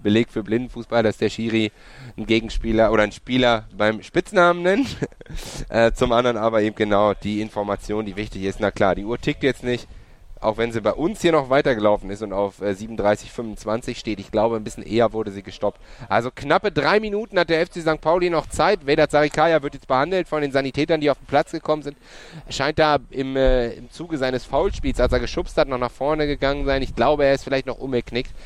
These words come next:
hat sich, äh, den rechten Knöchel, äh, gehalten und auch gleich den Schuh da ausgezogen, am Boden liegen. Und ich erinnere mich, dass bei Vedat der rechte Knöchel schon immer mal eine Problemzone war, ist da auch schon in der Vergangenheit öfter mal mit ausgefallen, hatte da Bänderrisse und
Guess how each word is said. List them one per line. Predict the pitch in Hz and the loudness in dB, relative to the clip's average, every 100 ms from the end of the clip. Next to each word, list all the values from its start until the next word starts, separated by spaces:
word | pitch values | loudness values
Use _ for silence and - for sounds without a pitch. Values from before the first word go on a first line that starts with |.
| - - | -14 -2
hat | 123 | -2
sich, | 139 131 | -2 -4
äh, | 131 123 | 2 2
den | 120 | 2
rechten | 117 135 127 | 0 -2 -6
Knöchel, | - 123 139 135 127 - - - - | -10 -8 -2 2 2 0 -10 -20 -14
äh, | - 120 117 110 95 - - - | 2 6 8 6 2 -12 -20 -4
gehalten | 110 104 135 170 165 | -4 0 2 0 -2
und | 135 120 | -8 -8
auch | - | -4
gleich | 127 | -4
den | - 120 | -4 -12
Schuh | 151 | -10
da | 180 160 | 0 0
ausgezogen, | 147 151 - 143 139 | 0 -4 -12 -8 -6
am | |
Boden | 120 139 143 | -4 -4 -4
liegen. | 127 123 | -4 -6
Und | 120 | -6
ich | 117 | -6
erinnere | - 135 | -2 0
mich, | 123 123 | 0 0
dass | 117 110 - - - | 0 0 -6 -20 -2
bei | 113 | 0
Vedat | 113 127 123 113 | 2 2 2 0
der | 110 | -2
rechte | 117 131 | -2 -6
Knöchel | - 123 127 117 | -8 -8 -6 -8
schon | 110 | -8
immer | 123 127 | -2 0
mal | 113 | 2
eine | 110 | 0
Problemzone | 110 107 117 117 113 104 | -2 -4 -4 -4 -6 -2
war, | 101 101 | 0 0
ist | 98 | 0
da | 110 | -2
auch | 104 | -2
schon | - | -4
in | 110 | -6
der | 104 | -6
Vergangenheit | 107 104 107 104 | -4 -2 -2 -2
öfter | 120 - | -4 -4
mal | 113 110 - - - 143 | 0 0 0 -6 -16 -4
mit | 127 170 | -2 0
ausgefallen, | 147 190 196 180 165 156 151 147 143 | 2 2 0 -4 -2 2 4 4 4
hatte | 135 127 | 0 0
da | 131 | 2
Bänderrisse | 123 131 143 135 127 120 127 123 120 - | 2 2 2 4 4 4 4 6 6 4
und | 107 | -4